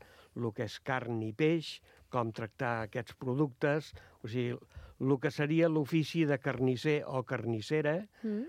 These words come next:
Speaker 1: que hi havia hagut abans, eh, doncs, bueno, ara l'estem ja acabant les pràctiques i, bueno, i després ja,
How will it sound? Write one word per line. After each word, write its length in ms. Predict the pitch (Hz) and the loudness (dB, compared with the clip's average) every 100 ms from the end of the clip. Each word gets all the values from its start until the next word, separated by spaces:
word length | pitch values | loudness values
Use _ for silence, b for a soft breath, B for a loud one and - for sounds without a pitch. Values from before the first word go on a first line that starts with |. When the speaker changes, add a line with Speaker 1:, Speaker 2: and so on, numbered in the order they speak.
| - | -4
Speaker 1:
que 100 | 127 | -2
hi 20 | |
havia 220 | 117 120 | 0 0
hagut 200 | 113 117 135 | 0 0 0
abans, 640 | 156 165 208 226 - - B B B B B | 0 0 -2 -6 -12 -20 B B B B B
eh, 380 | 143 135 127 123 117 | -4 0 0 0 0
doncs, 240 | 135 123 | 0 2
bueno, 240 | 120 113 | 0 0
ara 240 | 117 123 127 | 0 0 0
l'estem 400 | 127 - 131 123 | -2 -2 -2 0
ja 120 | 123 | -2
acabant 420 | 120 120 117 113 110 107 | -2 -2 -2 -2 -4 -6
les 160 | 113 - | -8 -6
pràctiques 680 | 127 151 - 143 180 196 - B B B B B - | -4 -4 -4 0 0 0 -8 B B B B B -6
i, 320 | 131 120 117 | -2 -2 -2
bueno, 220 | 117 110 | -4 -6
i 60 | 120 | -6
després 420 | 107 - 113 107 | -8 -6 -8 -4
ja, 540 | 120 123 123 104 98 | -4 -2 -4 -6 -10